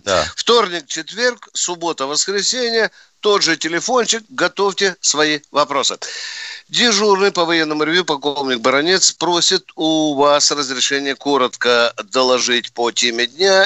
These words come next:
Speaker 2: И, естественно, мы не обходим наши священные военно-исторические страницы. Коротко. Э, в тысяча семьсот девяностом году, как раз двадцать второго декабря, войска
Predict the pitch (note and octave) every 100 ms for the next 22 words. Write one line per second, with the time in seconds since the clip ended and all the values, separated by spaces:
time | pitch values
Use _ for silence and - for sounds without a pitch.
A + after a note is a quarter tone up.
0 | - D#3+ F3+ E3+ B2+ A2+ - G3+ F#3+ -
1 | F#3+ F3+ F3 - B2 C3 B2 A2 - D#3
2 | D#3 D#3 D3 - - - B2+ B2 A#2+ -
3 | G#2+ G#2 - D#3 D3+ D3 C#3+ C#3 _ F#2
4 | C3+ A#2+ G2+ C#3+ C3 C3 A#2+ - B2 A2+
5 | F#2+ - A2 G#2 _ - - C#3 D3 F#3
6 | - F#3+ - G#3 F#3+ - F#3+ - - -
7 | - - - B2 C3+ C#3 C#3 - G3+ -
8 | F#3+ - F3 F#3 - E3+ - F3 D3+ D3
9 | D3 D3+ C#3 C3+ C3 A#2+ C3 D#3 G3 -
10 | B2+ C3 A2 A#2+ B2+ - A#2+ A#2 A2+ G#2+
11 | G2+ A2+ C3+ F3+ D#3 A#2+ G2 - B2+ C3+